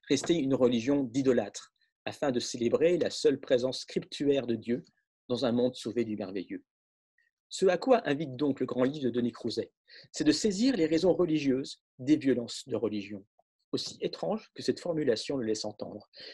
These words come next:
C'est de rendre intelligible et historique ce qui ne pourrait être que chaos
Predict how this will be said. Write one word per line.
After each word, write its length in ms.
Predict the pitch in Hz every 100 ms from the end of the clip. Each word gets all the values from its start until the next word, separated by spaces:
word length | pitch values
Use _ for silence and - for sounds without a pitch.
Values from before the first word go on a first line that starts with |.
| -
C'est 120 | 165
de 60 | 160
rendre 260 | 170 196
intelligible 640 | 185 185 180 175 165 135 -
et 60 | 131
historique 580 | 156 - 151 214 - - _ _
ce 160 | - 185
qui 180 | 190
ne 80 | 175
pourrait 340 | 170 185 180 170
être 200 | 240 -
que 80 | 139
chaos 420 | - 156 127